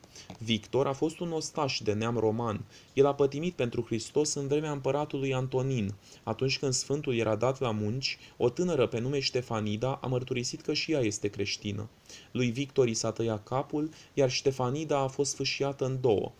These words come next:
având picioarele legate de vârfurile a doi finici. Tot într-o această zi, pomenirea Sfântului Mucenic Vicentie, diaconul. Vicentie era din eparhia Zaragoza, din Spania. El a fost muncit cumplit pentru Domnul Iisus Hristos,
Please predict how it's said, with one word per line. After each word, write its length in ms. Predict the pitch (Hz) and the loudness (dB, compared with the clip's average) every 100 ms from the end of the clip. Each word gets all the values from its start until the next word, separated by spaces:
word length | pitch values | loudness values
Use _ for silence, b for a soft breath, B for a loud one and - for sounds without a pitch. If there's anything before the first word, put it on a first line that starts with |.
| B B | B B
având 300 | 120 123 143 | 2 2 2
picioarele 520 | 123 - 139 143 131 | -2 0 2 4 4
legate 600 | 117 110 113 131 143 139 | 4 2 2 0 2 0
de 140 | 120 117 | 2 2
vârfurile 760 | 110 147 151 131 131 127 123 - | 4 2 2 -2 0 2 0 0
a 120 | 110 | 0
doi 280 | 110 135 147 | 4 4 4
finici. 600 | - 127 110 101 - - - B B B | -2 0 0 0 -4 -6 -16 B B B
Tot 180 | - 151 | 0 2
într-o 260 | 160 143 131 | 0 2 2
această 500 | 117 117 120 104 117 | 2 0 0 0 0
zi, 280 | 113 135 B B B - | 0 -4 B B B 2
pomenirea 520 | 127 123 139 151 135 | 4 4 4 4 4
Sfântului 600 | - - 143 151 135 127 | 2 2 0 0 0 2
Mucenic 500 | 120 113 120 123 135 | 0 0 0 0 -2
Vicentie, 880 | 120 101 - 110 107 104 110 117 135 117 | -4 -6 2 2 4 0 0 0 0 -2
diaconul. 720 | 131 131 113 104 104 104 - B B - | 2 2 2 -2 -2 -2 -6 B B -10
Vicentie 640 | 117 110 - 107 107 - 131 | -6 -2 4 4 4 2 4
era 180 | 123 | 6
din 160 | 139 139 | 4 2
eparhia 540 | 131 131 123 - 147 | 2 2 0 0 2
Zaragoza, 760 | 135 135 127 120 131 147 110 101 | 4 4 4 4 6 6 6 2
din 180 | 107 104 | 2 4
Spania. 680 | - - 135 107 101 - - B B - | 4 4 2 4 0 -2 -10 B B 2
El 120 | 127 | 4
a 80 | 120 | 6
fost 260 | 139 131 | 6 6
muncit 480 | 127 123 117 - 151 | 4 0 0 0 -2
cumplit 480 | - 143 131 175 175 | -4 -4 -2 -2 -2
pentru 320 | - 110 107 | 0 0 0
Domnul 380 | 104 117 117 104 | 2 2 2 0
Iisus 400 | 101 101 117 - | 0 -2 -4 -4
Hristos, 600 | - 101 - 101 117 | -4 -6 -2 0 0